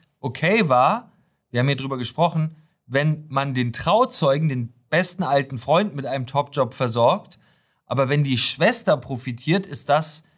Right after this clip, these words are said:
ein Fehler zu viel. Wel-, welche, äh, bizarren Moralmaßstäbe werden da angelegt? Wieso darf ich meinen Trauzeugen und besten Freund versorgen,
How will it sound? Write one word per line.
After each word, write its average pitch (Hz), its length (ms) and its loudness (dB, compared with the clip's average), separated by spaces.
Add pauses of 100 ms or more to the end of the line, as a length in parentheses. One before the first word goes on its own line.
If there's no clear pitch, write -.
(420)
ein 151 200 4
Fehler 160 420 2
zu 156 160 -6
viel. 135 280 -2
Wel-, 135 200 0
welche, 240 300 0
äh, 190 560 -2
bizarren 180 800 -2
Moralmaßstäbe 135 1300 0 (460)
werden 147 260 2
da 135 100 2
angelegt? 143 440 0
Wieso 214 180 2
darf 175 280 0
ich 208 120 -8
meinen 151 260 0
Trauzeugen 214 680 0
und 156 140 -4
besten 147 340 -2
Freund 160 320 0
versorgen, 185 440 2